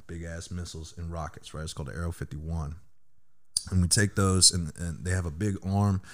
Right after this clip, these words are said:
and a, and a ring on the end for you to put on a truck hitch, right? And we take those and bring that truck around the flight line and load up,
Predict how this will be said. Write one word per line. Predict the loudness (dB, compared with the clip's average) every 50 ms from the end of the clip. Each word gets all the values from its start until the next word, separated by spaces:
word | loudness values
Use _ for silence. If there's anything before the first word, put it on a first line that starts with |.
| -18 -18 -18 -18 -18 -18 -16 -8 -6
and | -4 -4
a, | -4 -4 -6 -6
and | -6 -4
a |
ring | -2 0 2 2 2
on | 2
the | 0 0
end | 0 -2 -4 -4
for | -4 -6
you |
to | -6 -4
put | -2 -2 0 0
on | 0 -2
a | -4
truck | -4 -4 -4 -4 -4 -6 -8
hitch, | -10 -10 -10 -12 -12 -12 -14 -14 -8
right? | -4 -2 -2 -2 -2 -4 -10 -18 -20 -18 -8
And | -2 2
we | 4 6
take | 6 4 4 4
those | 2 2 2 2
and | 0 0 0 0
bring | 2 2 2
that | 2 2 2
truck | 0 0 0 0 0 -2 -4 -10 -20 -20 -18 -12 -6
around | -2 0 0 0 0
the | 0 -2
flight | 0 2 2 2 2 0
line | -2 -2 -2 -2 -4 -6 -8 -8 -6
and | -2 -2 0
load | 0 0 0
up, | 0 -2 -4 -6